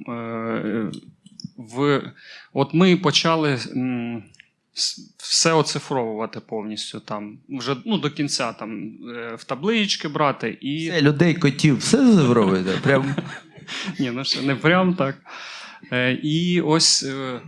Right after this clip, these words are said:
Speaker 1: я бачу, я даю помічниці завдання, я бачу, що це займає дуже багато питань, і тут попалась, ну, як Facebook почув, да, і попалась, типу, компанія, там, Фільм-, Філмакс, і вони пропонують, типу,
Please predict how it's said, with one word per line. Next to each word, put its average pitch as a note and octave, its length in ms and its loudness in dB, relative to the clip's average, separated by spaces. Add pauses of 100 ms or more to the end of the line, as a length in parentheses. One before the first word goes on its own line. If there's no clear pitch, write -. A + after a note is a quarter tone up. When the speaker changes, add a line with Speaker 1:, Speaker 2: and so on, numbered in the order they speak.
(380)
Speaker 1:
я C#3+ 240 0
бачу, F3+ 360 0
я C#3+ 180 2
даю F3 200 0
помічниці F3+ 560 0
завдання, F3 420 0
я D3+ 140 6
бачу, F3 280 0
що - 140 -2
це - 160 -2
займає E3 340 0
дуже D3+ 240 -2
багато D#3 280 0
питань, F#3+ 460 -4
і D3+ 140 -4
тут G3 260 -4
попалась, D#3+ 500 -4
ну, G#3+ 80 0
як - 320 -2
Facebook D#3 360 -2
почув, A2+ 420 -4
да, C#3+ 160 2
і C3+ 100 -4
попалась, D#3+ 460 -2
типу, D3+ 220 -10
компанія, G3 540 2
там, C#3+ 160 2
Фільм-, D3+ 600 -4
Філмакс, C3+ 520 -8
і B2+ 60 -6
вони G3+ 220 0
пропонують, D#3+ 840 2 (320)
типу, C3+ 440 0